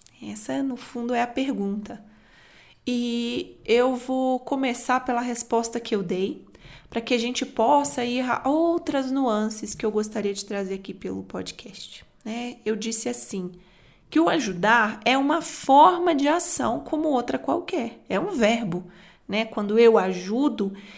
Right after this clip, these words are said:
eu faço uma ação direcionada a um objetivo. Então, nós podemos ajudar, nós podemos trocar, nós podemos brincar, nós podemos conversar. O que muda a ação é a postura como ela é feita.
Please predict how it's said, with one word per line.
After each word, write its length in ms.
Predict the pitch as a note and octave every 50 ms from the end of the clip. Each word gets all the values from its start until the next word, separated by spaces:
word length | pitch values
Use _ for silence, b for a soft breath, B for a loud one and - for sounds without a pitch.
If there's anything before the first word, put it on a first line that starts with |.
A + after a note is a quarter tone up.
| B B B
eu 160 | - A3+ B3
faço 540 | A#3 - - C4+ C4+ D4+ E4 D#4+ - - D4+
uma 160 | C4+ B3+ A#3
ação 340 | A#3 A#3 - - C4 B3+ C4+
direcionada 960 | C4 B3+ B3 B3 B3+ B3+ - - A3+ A3 G#3+ G#3 G#3 G#3 G#3 G#3 - - - -
a 280 | A3+ B3 B3+ - - -
um 180 | B3+ B3 B3+ B3 -
objetivo. 960 | A#3+ A#3 A3 G#3+ A3 G#3 G#3+ A3+ A3+ A3+ A3 - A#3 G#3+ G3 F#3 F#3 F#3+ G3 G3 - B B B B B B B B
Então, 160 | B C#4+ C4
nós 160 | B3+ A#3 A#3
podemos 400 | - - A3 F#3+ F3+ F#3 F3+ F3
ajudar, 560 | F3 E3+ E3+ F3 E3+ E3+ G#3 A#3 A#3 A#3 A#3 A3+
nós 160 | G3 G3 G3
podemos 440 | - G3+ G3 F3+ F#3 F3+ F3+ F3+ -
trocar, 520 | - - F3+ E3+ - - A3 G#3+ A#3+ B3
nós 180 | A3+ G#3 G#3+ -
podemos 460 | - G3+ F#3+ G3+ G3 F#3+ F3+ F3+ F3
brincar, 560 | E3+ F3+ F3+ F3+ F3 F3 - A#3+ A3+ A#3+ B3
nós 160 | A#3 G#3 -
podemos 440 | - - G3 F3+ F#3 F#3+ F#3 G3 -
conversar. 1080 | - - - F#3 F3 E3+ E3+ E3+ E3+ - - - B3 B3+ C4 C4 C#4 C#4 C#4 b b b b b b b b b b b b b b
O 80 | -
que 240 | - - - - D#4
muda 440 | D4+ D4 D4 D#4 E4+ F#4 F#4+ F#4 C4+
a 180 | A#3 A3 G#3+ A3
ação 640 | G#3+ G#3+ - - - - G3+ G#3+ A#3 C#4 D4+ B B B B B B B B -
é 160 | A#3 B3 C4
a 80 | C4 C#4
postura 880 | C4+ C#4 - D#4 E4+ E4+ E4+ - - - - - F4+ F#4+ G4+ G4 C#4
como 320 | B3+ - - A3+ G#3 G3+ G3
ela 160 | G3 G#3 G#3
é 60 | A3+
feita. 500 | G#3+ - - - - - - - - -